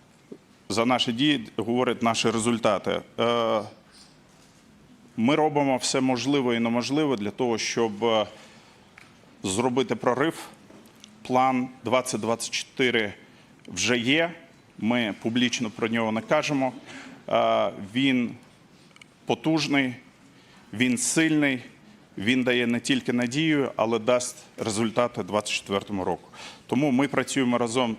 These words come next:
зі всіма складовими сили безпеки і оборони. Вдячний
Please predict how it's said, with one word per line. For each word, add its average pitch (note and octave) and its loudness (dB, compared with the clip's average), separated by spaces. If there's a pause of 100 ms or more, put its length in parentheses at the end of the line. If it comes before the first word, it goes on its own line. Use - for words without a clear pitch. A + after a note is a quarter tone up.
(100)
зі G2+ -4
всіма A#2+ 2
складовими A2+ -2
сили A2+ -2
безпеки G#2+ -4
і - 2
оборони. B2+ 2 (540)
Вдячний A#2+ 2